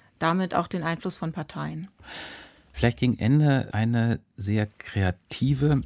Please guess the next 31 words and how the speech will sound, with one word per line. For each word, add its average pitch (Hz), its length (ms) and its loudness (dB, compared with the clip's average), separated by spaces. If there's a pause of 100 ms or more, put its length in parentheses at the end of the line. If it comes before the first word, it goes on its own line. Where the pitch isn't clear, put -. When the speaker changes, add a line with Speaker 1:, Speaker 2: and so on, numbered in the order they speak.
(140)
Speaker 2:
Weise, 113 640 2
mit - 220 0
Geschichte - 540 -4
heute 127 280 4
umzugehen. 110 560 0
Ich - 160 -4
habe 117 120 -10
die 107 80 -2
bei 104 160 2
Ruprecht 101 540 -2 (140)
Polenz 90 600 0
gelesen. 87 520 -2
Ich - 180 -8
weiß 104 220 -6
nicht, 104 280 -4
ob - 200 -12
der 98 120 -2
der 90 260 -4 (280)
Urheber 120 760 4
ist, - 340 -6
äh, - 80 -4
jener 107 320 0
These. 113 280 0 (760)
Aber 113 380 2
Ruprecht 117 440 -4
Polenz 127 380 2
schreibt - 420 -2
vor 113 160 -2
ein 110 120 0
paar 110 180 0
Wochen, 110 300 0